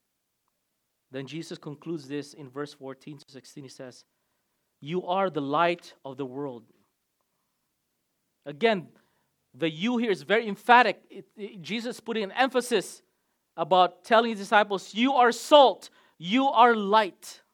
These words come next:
And we know that light is a great description of Jesus, right?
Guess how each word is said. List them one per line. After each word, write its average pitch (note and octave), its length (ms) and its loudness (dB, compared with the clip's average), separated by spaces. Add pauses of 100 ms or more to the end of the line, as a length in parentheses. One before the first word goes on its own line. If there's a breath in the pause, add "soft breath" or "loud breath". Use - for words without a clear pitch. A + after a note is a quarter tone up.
(1800)
And D3+ 140 -10
we D#3 100 -8
know F#3 360 -2
that E3+ 300 -4 (420)
light E3 340 -4 (380)
is - 180 -20
a E3 60 -14
great E3 280 -8
description E3 540 -14
of C3 100 -16
Jesus, D#3 640 -16 (100)
right? C3+ 240 -18